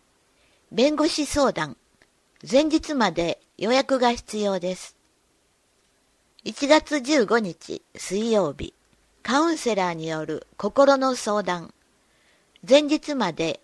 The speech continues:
予約が必要です。一月二十二日水曜日、二月五日水曜日。弁護士相談と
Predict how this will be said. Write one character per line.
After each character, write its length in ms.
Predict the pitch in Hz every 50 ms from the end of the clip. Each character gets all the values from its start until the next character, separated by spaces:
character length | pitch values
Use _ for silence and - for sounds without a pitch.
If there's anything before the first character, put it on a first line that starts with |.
| _
予 120 | - 180 208
約 260 | 226 247 247 254 247
が 140 | 220 226 226
必 280 | 240 - - - 196
要 200 | 202 196 190 185
で 160 | 165 165 170
す。 240 | 175 - - - _ _ _ _ _ _ _ _ _ _ _ _ _ _ _ _ _ _ _ _ _ _ _ _
一 240 | - 196 - 285 277
月 320 | 302 302 302 - - 294
二 200 | 294 294 302 285
十 240 | 208 - 190 160 147
二 160 | 147 160 180
日 420 | 202 214 185 - - - - - - _ _
水 340 | - - - 196 220 233 233
曜 220 | 233 220 190 151 143
日、 240 | - - - - _ _ _ _ _ _ _ _ _ _ _ _ _ -
二 140 | 180 220
月 320 | 240 285 294 285 - - 277
五 280 | 277 254 - - -
日 280 | - _ - 160 151 - _ _ _ - -
水 340 | - - 196 202 214 226 208
曜 220 | 208 185 156 139
日。 200 | 107 - 135 - _ _ _ _ _ _ _ _ _ _ _ _ _ _ _ _ -
弁 240 | 170 226 254 285 277
護 120 | 311 311
士 220 | 311 - 294 285
相 260 | - - 311 311 302 262
談 240 | 190 180 170 160
と 300 | 151 _ - 160 160 -